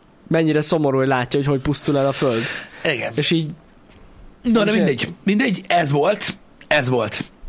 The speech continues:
Speaker 2: Ez volt. Ö, lehet bírálni, lehet nem bírálni. Ez van, most így ez történik. Ö, éppen én nem látom be, mondom még egyszer, hogy a vegán életmód mit segít ezen.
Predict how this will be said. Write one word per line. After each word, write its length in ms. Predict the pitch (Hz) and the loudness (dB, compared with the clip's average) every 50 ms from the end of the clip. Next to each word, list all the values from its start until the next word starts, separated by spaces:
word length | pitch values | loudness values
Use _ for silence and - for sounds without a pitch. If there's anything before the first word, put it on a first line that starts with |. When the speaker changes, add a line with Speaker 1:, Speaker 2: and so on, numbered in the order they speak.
| - - | -8 -2
Speaker 2:
Ez 200 | - 151 135 123 | 0 0 0 0
volt. 360 | 135 165 180 190 165 - - - | 0 0 0 0 -2 -4 -6 -2
Ö, 140 | 156 147 143 135 135 131 - - - - - - - - - - - - _ - - - - - - - | 0 0 2 2 0 0 -4 -8 -16 -20 -20 -20 -20 -20 -20 -20 -20 -20 _ -20 -16 -14 -12 -8 -6 -2
lehet 280 | - 170 151 131 135 143 | 0 0 2 2 0 0
bírálni, 360 | 160 196 180 156 143 135 131 | 0 2 2 2 0 0 0
lehet 240 | 131 127 120 113 - | 0 0 0 0 0
nem 120 | 165 170 | 0 0
bírálni. 460 | 156 151 139 131 127 117 117 113 - - - - | 2 2 2 0 0 0 -2 -4 -4 -8 -4 -4
Ez 180 | 127 113 104 | -2 -2 0
van, 120 | 117 117 110 | -2 -2 0
most 180 | 117 113 - | -2 -2 -2
így 120 | 131 123 123 | 0 0 0
ez 120 | 117 - | 0 0
történik. 680 | - - 110 98 - - 120 113 113 117 - - - - - - | -2 -2 -2 -2 -2 -4 -4 -2 -4 -4 -4 -6 -8 -8 -8 -4
Ö, 160 | - 120 113 110 - | -2 0 0 0 -2
éppen 540 | - 170 185 175 - 180 160 147 135 131 - - - - - - - - - - - - - - - - - - - - - - - - - - - - - | -2 -2 -4 -2 -2 -2 -2 0 -2 -6 -8 -10 -18 -20 -20 -18 -16 -12 -6 -4 -2 -2 -2 -4 -8 -10 -12 -14 -16 -18 -20 -20 -20 -20 -20 -20 -20 -8 -4
én 100 | - 190 | 0 0
nem 100 | 262 349 | 0 0
látom 320 | 349 339 165 - 165 147 | 0 -2 0 0 0 0
be, 120 | 139 139 127 | 0 0 0
mondom 280 | 127 131 127 120 117 | 0 -2 0 0 0
még 160 | 120 127 113 120 | -2 0 -2 -2
egyszer, 180 | 113 - 131 117 | -2 -2 -2 -2
hogy 80 | 117 | 0
a 40 | 113 | 0
vegán 260 | 120 165 151 139 127 | 0 0 0 0 0
életmód 380 | 123 120 123 117 - 127 120 107 | 0 0 -2 -2 -2 -2 -2 -2
mit 120 | 127 123 | -2 -2
segít 360 | - - 127 104 110 117 - | 0 -2 -2 -2 -2 -2 -2
ezen. 300 | 123 113 123 135 170 208 | -2 0 0 0 0 -2